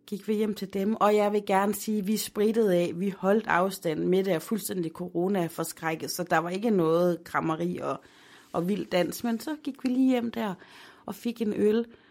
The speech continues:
og en øl. Og jeg til, altså, helt, kender du det sådan, jeg går hjem om et kvarter. Jeg vil være hjemme klokken ti, så tænker jeg, okay,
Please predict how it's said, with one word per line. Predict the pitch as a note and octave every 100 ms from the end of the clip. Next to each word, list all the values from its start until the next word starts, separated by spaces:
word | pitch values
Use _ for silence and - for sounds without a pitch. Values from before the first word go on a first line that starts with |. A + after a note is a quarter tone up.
| _ _ _ _ -
og | A#3
en | G#3+
øl. | - F#3+ G3 F#3+ _ _ -
Og | G#3 F#3+ G3 G3+
jeg | G#3+ G3+
til, | G#3+ G#3 -
altså, | G3+ G#3
helt, | A3+ B3+ G#3
kender | - A#3
du | A3+
det | A3+
sådan, | A3+
jeg | G3+
går | A#3
hjem |
om | A#3
et | F#3+
kvarter. | - F3 - F3 - -
Jeg | E3+
vil | E3
være | E3+
hjemme | A3 C#4
klokken | C4 G#3
ti, | - F3 C3
så | -
tænker | D#3+ D3+
jeg, |
okay, | E3 E3